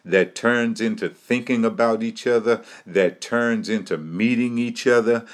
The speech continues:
that turns into building a bond, that turns into sharing intimacies, that turns into trying to reproduce it all.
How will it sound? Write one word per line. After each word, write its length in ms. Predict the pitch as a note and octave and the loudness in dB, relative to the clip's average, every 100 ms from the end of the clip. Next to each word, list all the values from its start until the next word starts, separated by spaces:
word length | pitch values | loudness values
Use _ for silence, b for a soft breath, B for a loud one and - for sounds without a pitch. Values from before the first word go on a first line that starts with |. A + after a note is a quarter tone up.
| B | B
that 300 | - F#2+ - | 2 2 2
turns 480 | - A2+ A#2 A#2 A2 | -2 -2 0 0 -2
into 300 | A2 F#2+ F#2 | -4 -2 -6
building 600 | F#2 G#2 B2 B2 B2 A2+ | -6 2 4 4 2 0
a 80 | F2+ | -2
bond, 680 | D2 G2+ A2+ A#2 A#2 A2+ A2 B B | -2 0 2 4 2 -2 -8 B B
that 260 | G2 F2+ - | 0 0 -2
turns 480 | - A#2 A#2 A2 | -2 0 0 -2
into 300 | G#2+ F#2+ - | -6 -8 -8
sharing 560 | E2+ - A2+ A#2+ A#2 G#2 | -10 -2 2 4 2 0
intimacies, 920 | A2 A2+ G#2+ A2+ A2+ - A#2+ A2+ A2 B B - | -2 -2 -2 -2 -2 -4 -2 -2 -2 B B -2
that 380 | F2+ F#2+ F2 | 4 4 4
turns 480 | - A#2+ A#2 A#2 A2 | -2 0 2 0 -2
into 260 | G#2+ F#2+ F2+ | -6 -4 -8
trying 540 | - - A2+ A#2 A#2 | -6 -2 0 0 -2
to 160 | A2 F#2+ | -4 -4
reproduce 1040 | E2+ G#2+ C3+ - G2 D2+ D2+ D#3 F#3 - | -2 -4 -4 0 0 0 -2 0 0 -2
it 120 | G2 | 0
all. 440 | E2 D#2+ E2 F#2+ | 0 0 0 -2